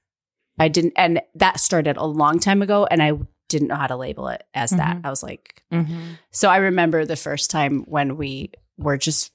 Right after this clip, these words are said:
Speaker 1: long, probably six, seven years ago, talking, and you were kind of just, like, expressing your opinion.
Speaker 2: <laughs> I
Speaker 1: Not
Speaker 2: don't
Speaker 1: very
Speaker 2: do that.
Speaker 1: subtly.
Speaker 2: <laughs>
Speaker 1: Not very subtly about modern worship. And I,
Speaker 2: Okay.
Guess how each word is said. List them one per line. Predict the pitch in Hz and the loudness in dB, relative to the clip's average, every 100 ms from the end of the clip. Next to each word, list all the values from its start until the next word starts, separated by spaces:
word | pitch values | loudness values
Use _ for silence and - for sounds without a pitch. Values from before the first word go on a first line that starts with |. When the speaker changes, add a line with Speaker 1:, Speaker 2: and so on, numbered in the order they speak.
| _ | _
Speaker 1:
long, | 156 151 147 139 | 0 4 4 2
probably | - 147 123 | -2 -4 -4
six, | 123 - - - - - 143 - | 0 0 0 -2 -4 -2 -2 0
seven | 131 131 | 0 0
years | 131 123 - | -2 -2 -2
ago, | - - - | -2 -4 -6
talking, | - 131 - 139 | -6 -6 -4 -4
and | 131 135 | -4 -6
you | 131 | -8
were | - - _ | -8 -10 _
kind | - - 135 | -4 -2 -2
of | - - | -6 -10
just, | - - - | -4 -4 -4
like, | - _ _ _ _ _ - - _ _ _ _ _ - | -10 _ _ _ _ _ -20 -20 _ _ _ _ _ -6
expressing | - - 466 - 156 | -2 0 2 2 2
your | 156 175 | 2 0
opinion. | 190 339 339 165 151 170 | 0 0 2 0 -4 -6
Speaker 2:
<laughs> | - - - - - - | -8 -6 -8 -8 -12 0
I | |
Speaker 1:
Not | - | 2
Speaker 2:
don't | - | 4
Speaker 1:
very | 277 240 | 4 4
Speaker 2:
do | - | 4
that. | 320 | 2
Speaker 1:
subtly. | 240 147 131 - - | 2 0 -2 0 -2
Speaker 2:
<laughs> | - - | -2 -4
Speaker 1:
Not | 214 233 | 0 2
very | 254 | 4
subtly | 277 349 330 180 | 4 2 4 2
about | - 202 196 | 2 2 2
modern | 185 170 165 156 | 2 2 2 0
worship. | 156 151 226 226 - - | -2 -2 0 -2 -4 -6
And | 175 | 0
I, | 175 | 2
Speaker 2:
Okay. | 160 156 | 2 0